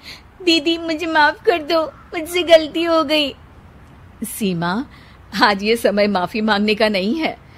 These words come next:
राखी की तैयारी करने का है। चलो तैयार हो जाओ,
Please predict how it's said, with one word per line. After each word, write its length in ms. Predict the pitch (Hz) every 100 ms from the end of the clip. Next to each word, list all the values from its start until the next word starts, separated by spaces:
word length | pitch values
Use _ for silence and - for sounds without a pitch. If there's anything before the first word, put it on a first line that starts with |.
| - - 190
राखी 380 | 196 196 202 214
की 180 | 226
तैयारी 520 | 240 208 196 202 202 -
करने 320 | 208 190 190
का 140 | 185
है। 200 | 233 - - -
चलो 240 | - 214 208
तैयार 360 | 190 185 185
हो 120 | 180
जाओ, 240 | 180 170